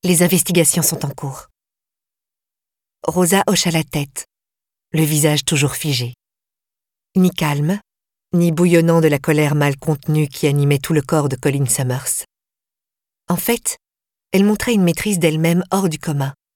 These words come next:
comme un policier, songea Didi, comme une femme qui en était déjà passée par là. Rosa leva les yeux vers Keynes. Sur un léger signe de tête de sa part, elle se mit à farfouiller dans un immense sac à bandoulière en tissu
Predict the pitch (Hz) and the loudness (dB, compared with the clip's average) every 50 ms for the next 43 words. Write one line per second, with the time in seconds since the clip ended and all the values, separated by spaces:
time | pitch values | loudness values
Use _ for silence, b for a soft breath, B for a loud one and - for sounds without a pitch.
0 | _ _ _ _ _ _ _ _ _ _ _ _ - 185 185 180 170 - 190 180 | _ _ _ _ _ _ _ _ _ _ _ _ 0 2 2 2 2 2 0 0
1 | 180 165 - - - 165 151 156 - _ _ _ _ _ _ _ - - - 165 | 0 0 -2 -2 -2 -4 -4 -4 -6 _ _ _ _ _ _ _ -10 -6 -4 -2
2 | 151 139 139 135 131 139 135 131 131 131 135 127 - _ _ _ _ _ _ _ | 0 0 0 0 -2 -2 -4 -6 -8 -10 -12 -14 -18 _ _ _ _ _ _ _
3 | _ _ _ _ _ _ _ _ _ _ - - 185 170 175 170 147 - - 156 | _ _ _ _ _ _ _ _ _ _ -4 -2 0 2 2 0 0 0 0 0
4 | 156 170 175 165 - - 170 151 151 147 139 160 147 143 151 139 143 127 139 131 | 2 0 -2 -2 -2 -2 0 0 0 0 0 0 2 2 2 2 0 0 -2 -2
5 | - - 143 - 131 123 127 123 113 - _ _ _ _ _ _ _ _ _ _ | -2 -2 -4 -4 -4 -4 -4 -6 -6 -10 _ _ _ _ _ _ _ _ _ _
6 | _ _ _ _ _ _ _ _ _ _ _ _ _ _ _ _ _ - 165 - | _ _ _ _ _ _ _ _ _ _ _ _ _ _ _ _ _ -8 -2 0
7 | 202 208 240 247 240 208 175 160 170 160 160 156 135 - - 165 139 147 135 - | 2 2 2 2 2 2 2 2 2 2 2 2 2 2 0 0 0 0 -2 -4
8 | - - 135 131 135 131 - - - - _ _ _ _ _ _ _ _ _ _ | -4 -6 -4 -4 -2 0 -2 -2 -2 -6 _ _ _ _ _ _ _ _ _ _
9 | _ _ _ _ _ _ _ _ - - - 185 165 170 175 190 196 196 214 208 | _ _ _ _ _ _ _ _ -6 -4 -2 0 0 2 2 4 4 4 2 2
10 | - - 240 220 190 160 160 151 143 - 180 175 165 151 156 139 - 147 139 - | 2 0 0 0 2 2 2 0 0 0 -2 -2 0 0 0 0 0 -2 -2 -2
11 | 165 175 185 196 - - _ _ _ _ _ _ _ _ _ _ - 170 156 - | -4 -4 -4 -4 -8 -14 _ _ _ _ _ _ _ _ _ _ 0 0 0 2
12 | - 185 175 185 180 185 165 156 - 160 - - - 175 160 156 160 151 151 143 | 2 2 2 2 2 2 0 0 0 -4 -4 -2 -4 -2 0 0 0 0 0 0
13 | 139 151 147 156 160 160 160 160 151 - - - 156 147 - 143 135 131 143 143 | 0 0 2 2 2 2 2 0 0 0 0 -2 -2 -2 -2 -2 -2 0 0 0
14 | 139 143 139 135 147 147 143 - 139 127 120 - 139 - - - - 170 | 0 -2 -2 0 0 0 0 0 -2 -4 -4 -4 -2 -2 -2 -2 -4 -8